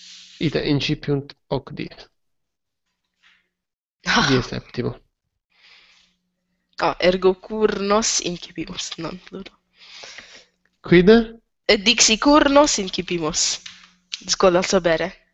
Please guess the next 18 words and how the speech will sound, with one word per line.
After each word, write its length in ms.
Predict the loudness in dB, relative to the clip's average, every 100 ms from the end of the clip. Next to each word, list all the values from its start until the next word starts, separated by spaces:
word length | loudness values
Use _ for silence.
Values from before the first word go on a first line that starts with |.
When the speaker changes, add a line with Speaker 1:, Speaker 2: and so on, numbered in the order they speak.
| _ _ -20 -20 _ _ _ _ _ _ _ _ _ _ _ _ _ _ _ -20
Speaker 1:
Nos 680 | -14 -4 2 2 2 0 2
americani, 560 | 4 2 2 2 4
nos 260 | 2 0 -4
quis. 400 | -8 -8 -8 -12 _ _ _ _ -20 -20 0
Speaker 2:
Non, 200 | 4 4 4
nos 380 | 4 4 0 0
lati-, 380 | -2 0 -2 -4
eh, 220 | 0 2 2
scolas 460 | 0 2 2 0 -6
latina 360 | -8 -6 -6
sapere. 520 | -4 -4 -2 -2 -4 -12 -20 -20 _ _ -20 _ _ _ _ -20 -20 _ _ _ _ _ _ _ _ _ -8
Speaker 1:
Quia 420 | 0 4 6 8 8 6 6 6
ali 280 | 6 4 4
minus 420 | 4 2 2 -2
student, 640 | -6 -6 -4 -2 -4 -8 -8
vel 260 | -4 -2 2
ali, 640 | 2 2 2 0 0 -2 -4 -6 -6 -12 _ -6
esco, 320 | -4 -4 -4